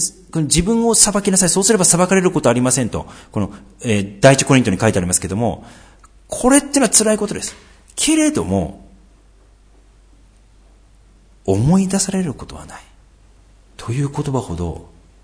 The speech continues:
冷たいものはありません。でも神様は、ご自分の民は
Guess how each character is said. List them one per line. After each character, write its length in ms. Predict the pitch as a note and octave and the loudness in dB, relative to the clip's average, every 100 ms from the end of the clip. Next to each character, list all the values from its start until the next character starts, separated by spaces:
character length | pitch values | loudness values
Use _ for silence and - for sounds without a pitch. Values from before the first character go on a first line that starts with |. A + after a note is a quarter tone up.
| _ _ _ _ _ - A2 | _ _ _ _ _ 0 2
冷 100 | A2+ | 0
た 120 | B2+ | 0
い 40 | A2+ | -2
も 80 | |
の 80 | G#2+ | -4
は 60 | D2+ | -6
あ 20 | |
り 60 | D2+ | -10
ま 100 | D2 | -12
せ 120 | - | -14
ん。 40 | |
で 60 | - _ _ _ _ _ _ _ _ _ - | -20 _ _ _ _ _ _ _ _ _ -12
も 60 | |
神 240 | F#2+ C#3+ D3+ | -6 -4 -4
様 180 | A2+ F#2 | -6 -6
は、 340 | G#2 F2 - - _ _ - | -6 -8 -12 -20 _ _ -6
ご 140 | A2+ | -2
自 160 | A#2+ E3 | 0 0
分 160 | F#3 | 0
の 120 | F3+ E3 F3 | -2 -4 -4
民 120 | C#3+ | -4
は 240 | A2+ B2 | -4 -6